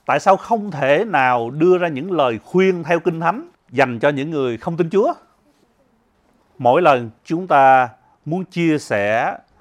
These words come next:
muốn giúp cho một ai đó có lời khuyên hay là tư vấn họ, mà nếu như họ là những người không tin Chúa đó, thì cái vấn đề cốt lõi, cái nguyên nhân sâu xa ở chỗ là họ chưa có cái mối liên hệ với Đức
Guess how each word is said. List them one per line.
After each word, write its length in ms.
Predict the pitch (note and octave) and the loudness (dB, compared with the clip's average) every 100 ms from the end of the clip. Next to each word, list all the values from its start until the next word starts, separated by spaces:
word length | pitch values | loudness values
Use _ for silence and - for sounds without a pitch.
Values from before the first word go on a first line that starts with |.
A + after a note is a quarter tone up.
| _ | _
muốn 460 | C#3+ D#3 E3+ G3+ G3 _ | -6 -4 -6 -10 -16 _
giúp 280 | C#3+ B2 - - - | -20 -4 -4 -4 -6
cho 100 | C#3 | -4
một 140 | A#2 | -2
ai 180 | B2+ B2+ | -2 0
đó 360 | C3 D3 A#3 - _ _ - | 2 0 -2 -8 _ _ -2
có 120 | D#3+ | 0
lời 220 | D#3 G#2+ | 2 -2
khuyên 400 | - D#3 D#3+ D3 | -2 -2 -2 -2
hay 120 | C#3+ | -2
là 340 | B2+ A2 G#2 G2 _ - | -2 -4 -6 -10 _ -2
tư 140 | D#3+ | 0
vấn 320 | C#3+ F3 D4 F4+ _ _ | 2 0 -4 -14 _ _
họ, 300 | - G2+ G#2 | -4 -4 -4
mà 200 | A#2+ G#2+ | -6 -8
nếu 320 | A2 D#3 C4+ | -4 -4 -4
như 220 | A#3 F3+ | -2 -2
họ 220 | C3 A2 | -2 -4
là 100 | A#2 | -2
những 180 | A2+ A#2 | -4 -6
người 120 | F3 | -8
không 220 | - F#3+ F#3 | -4 -4 -2
tin 180 | G3 | -6
Chúa 240 | E3+ A3 F4 | -2 -2 -2
đó, 80 | D#4 - _ | -4 -10 _
thì 400 | B2 C3 B2+ A#2+ _ _ - | -2 0 -2 -6 _ _ -6
cái 100 | A3 | -4
vấn 240 | C4+ D4+ | -2 0
đề 220 | D3 B2+ | 2 2
cốt 280 | A2 - E4+ | 0 0 0
lõi, 380 | E3+ G#2+ C3+ D4 - | 2 0 0 -4 -6
cái 100 | G#3+ | -6
nguyên 140 | G3 | -4
nhân 140 | F3 E3 | -6 -8
sâu 280 | - F#3+ E3+ | 0 0 2
xa 240 | F3 D#3+ | 0 0
ở 100 | C#3+ | 0
chỗ 240 | D3 A2 | -2 -6
là 300 | D#3 B2 G#2+ F#2+ | -4 -6 -6 -8
họ 300 | - G2 G#2+ | -12 -10 -10
chưa 520 | - E3 D3+ D3 C#3 - | -6 -4 -2 -2 -6 -6
có 280 | C#3+ D#3 G3 | -4 -2 -4
cái 80 | E3+ | -8
mối 340 | D#3+ F3 A#3+ D4+ | -6 -6 -6 -8
liên 400 | G3 D#3+ E3+ C#3 | -8 -6 -6 -8
hệ 260 | G2 F2 | -10 -12
với 120 | E2+ | -12
Đức 80 | B2 | -16